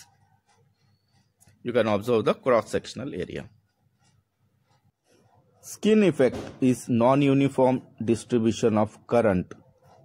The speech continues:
over the cross-section area of a conductor. For a D C current, the current is uniformly distributed all over the cross-section.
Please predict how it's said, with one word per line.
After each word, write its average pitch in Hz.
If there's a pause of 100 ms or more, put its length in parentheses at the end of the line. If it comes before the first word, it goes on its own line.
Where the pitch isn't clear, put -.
over 104
the 101
cross-section 120
area 92
of -
a 123
conductor. 85 (1120)
For 170
a 196
D 139
C 226
current, 104 (680)
the 127
current 156
is 151
uniformly 139
distributed 117
all 117
over 98
the 107
cross-section. 101